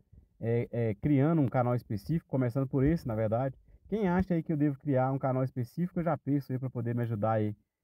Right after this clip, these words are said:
é, no nome de um canal novo, né? E por que que acontece? Esse conteúdo que eu tô oferecendo agora é um conteúdo extra, né? É um conteúdo aí que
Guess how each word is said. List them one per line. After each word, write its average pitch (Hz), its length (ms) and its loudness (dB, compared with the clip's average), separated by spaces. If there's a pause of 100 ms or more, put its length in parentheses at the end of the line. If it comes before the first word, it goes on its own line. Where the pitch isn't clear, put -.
(180)
é, 107 260 0
no 151 140 4
nome 143 260 6
de 131 80 2
um 127 60 0
canal 117 320 0
novo, 156 420 2
né? 170 240 -2 (600)
E 123 1500 0 (380)
por 180 140 2
que 185 140 2
que 185 100 -8
acontece? 123 560 0 (100)
Esse 214 240 0
conteúdo 180 480 2
que 170 80 -2
eu 151 40 -2
tô 151 120 -2
oferecendo 127 500 -2
agora 117 400 -2 (440)
é 170 80 -4
um 202 80 -2
conteúdo 254 560 -2
extra, 127 340 2
né? 175 160 0
É 151 60 0
um 131 100 0
conteúdo 127 480 -2
aí 123 180 0
que 107 240 -6